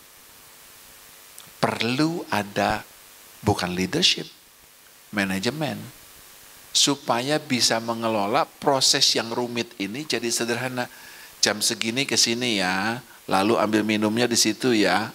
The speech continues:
antriannya lewat sini ya, makanannya diatur. Coba bayangkan tanpa manajemen. Kopi di sini,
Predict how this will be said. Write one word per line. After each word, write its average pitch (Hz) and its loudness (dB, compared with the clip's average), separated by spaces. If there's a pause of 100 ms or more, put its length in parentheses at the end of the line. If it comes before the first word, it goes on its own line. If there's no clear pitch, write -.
(100)
antriannya 113 -2
lewat 107 0
sini 113 -2
ya, 98 -2 (240)
makanannya 123 0
diatur. 123 0 (240)
Coba - 6
bayangkan 160 2
tanpa 156 2
manajemen. 143 -2 (1040)
Kopi 156 4
di 220 4
sini, 156 2